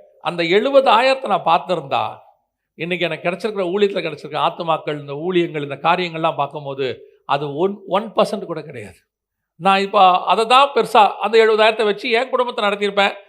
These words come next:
என் பிள்ளைகளை கொண்டு போய் வச்சிருப்பேன். சொல்ல முடியாது, இப்ப நான் இருந்த ஊர்லயே வேலை இல்லைன்னு எல்லாம் இங்க வந்துகிட்டு இருக்கிறாங்க திரும்பி. அது நடந்திருக்கும். ஆனால் அதை விட்டது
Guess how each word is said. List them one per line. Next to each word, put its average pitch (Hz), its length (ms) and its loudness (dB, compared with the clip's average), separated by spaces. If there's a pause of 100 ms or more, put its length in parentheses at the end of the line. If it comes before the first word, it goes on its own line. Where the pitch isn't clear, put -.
(160)
என் 247 240 4
பிள்ளைகளை 233 360 2
கொண்டு 196 180 -6
போய் 208 120 -2
வச்சிருப்பேன். 190 540 2
சொல்ல 214 380 0
முடியாது, 214 720 2
இப்ப 185 200 -2
நான் 180 240 2
இருந்த 226 280 0
ஊர்லயே 214 340 2
வேலை 196 200 4
இல்லைன்னு 196 180 0
எல்லாம் 190 200 0
இங்க 175 140 -6
வந்துகிட்டு 170 280 -4
இருக்கிறாங்க 131 360 -8
திரும்பி. - 280 -20 (920)
அது 226 180 2
நடந்திருக்கும். 220 520 2 (640)
ஆனால் 139 680 0 (580)
அதை 127 240 -8
விட்டது 214 480 4